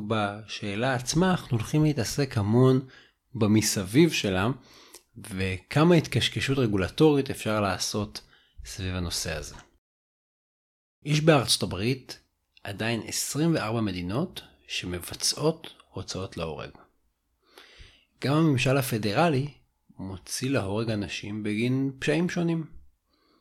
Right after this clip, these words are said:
נכון להיום, הדרך הכי נפוצה להוציא מישהו להורג בארצות הברית היא זריקה קטלנית.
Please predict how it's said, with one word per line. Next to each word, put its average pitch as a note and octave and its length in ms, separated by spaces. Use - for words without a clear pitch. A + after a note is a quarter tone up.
נכון C3+ 200
להיום, D3+ 380
הדרך B2+ 340
הכי A2 160
נפוצה G#2 460
להוציא F2+ 340
מישהו F#2+ 200
להורג F#2 340
בארצות E2+ 340
הברית D#3+ 280
היא C#3+ 160
זריקה G#2 360
קטלנית. - 680